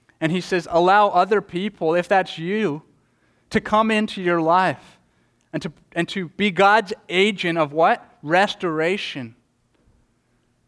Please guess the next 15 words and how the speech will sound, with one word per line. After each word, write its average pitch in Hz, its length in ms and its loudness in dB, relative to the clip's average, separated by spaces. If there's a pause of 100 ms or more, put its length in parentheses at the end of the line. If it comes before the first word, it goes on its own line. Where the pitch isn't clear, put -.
(260)
Restoration, 170 640 -4
the 156 100 -4
word 170 360 -2
here 175 200 -2
used 165 300 -6
for 160 140 -8
restoration 165 640 -2
is 151 100 -6
the 147 80 -14
same 170 340 -4 (300)
Greek 165 240 -6
word 165 180 -2
used 165 340 -4 (120)
in 151 300 -4
extra 185 540 -2